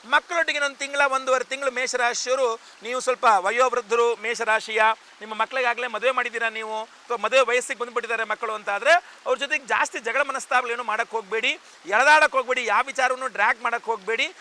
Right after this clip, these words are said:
ಆಯ್ತು ಆಯ್ತು ಅನ್ನೋ ಥರ ಸೈಲೆಂಟ್, ಅವ್ರು ಏನ್ ಹೇಳಿದ್ರು ಅದಕ್ಕೆ ಓಕೆ ಅನ್ಕೊಂಡು ಸೈಲೆಂಟ್ ಆಗಿದ್ಬಿಡಿ ಇನ್ನು ಒಂದೊಂದೂವರೆ ತಿಂಗಳು. ಯಾಕೆಂದ್ರೆ ನೀವು ಒಂಚೂರು ಅಪೋಸ್ ಮಾಡ್ಲಿಕ್ಕೆ ಶುರು ಮಾಡಿದ್ರೆ ಅವ್ರು ಜಗಳ ಮಾಡ್ಕೊಂಡು ಮನೆನೇ ಬಿಟ್ಟು ಹೋಗ್ಬಿಡ್ತಾರೆ. ಯಾಕೆಂದ್ರೆ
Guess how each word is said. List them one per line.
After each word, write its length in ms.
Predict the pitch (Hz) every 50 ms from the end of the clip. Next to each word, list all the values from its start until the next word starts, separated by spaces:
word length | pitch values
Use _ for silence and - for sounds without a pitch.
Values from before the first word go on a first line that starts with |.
| - - -
ಆಯ್ತು 320 | 202 226 277 311 302 - 294
ಆಯ್ತು 300 | 269 254 269 269 - 262
ಅನ್ನೋ 120 | 262 262
ಥರ 160 | 240 262 277
ಸೈಲೆಂಟ್, 500 | 269 - - 233 233 262 269 285 294 -
ಅವ್ರು 240 | 311 247 247 247 247
ಏನ್ 100 | 269 294
ಹೇಳಿದ್ರು 200 | 302 294 302 311
ಅದಕ್ಕೆ 200 | 294 277 - 247
ಓಕೆ 240 | 247 277 269 - 269
ಅನ್ಕೊಂಡು 320 | 269 262 254 269 269 262
ಸೈಲೆಂಟ್ 300 | 226 240 233 254 254 -
ಆಗಿದ್ಬಿಡಿ 360 | 254 247 220 233 220 214 233
ಇನ್ನು 160 | 233 220 214 214
ಒಂದೊಂದೂವರೆ 460 | 214 226 226 220 214 214 214 208 208
ತಿಂಗಳು. 340 | 196 - 196 185 185 170 - - - - - - - -
ಯಾಕೆಂದ್ರೆ 500 | 185 240 269 302 - 285 302 294 294 294
ನೀವು 180 | 285 285 285 277
ಒಂಚೂರು 480 | 277 277 - - 320 330 381 392 381
ಅಪೋಸ್ 400 | 330 277 285 - 302 320 311 -
ಮಾಡ್ಲಿಕ್ಕೆ 340 | - 302 294 285 294 254 -
ಶುರು 120 | 285 269 262
ಮಾಡಿದ್ರೆ 440 | 262 254 254 247 277 339 381 415 - - - -
ಅವ್ರು 160 | - 220 247 202
ಜಗಳ 220 | 208 254 262 302
ಮಾಡ್ಕೊಂಡು 380 | 302 285 277 262 - 302 285 233
ಮನೆನೇ 260 | 240 277 330 349 349
ಬಿಟ್ಟು 200 | 330 302 277 262
ಹೋಗ್ಬಿಡ್ತಾರೆ. 360 | 269 254 214 247 - 233 214
ಯಾಕೆಂದ್ರೆ 300 | 226 - 254 262 269 254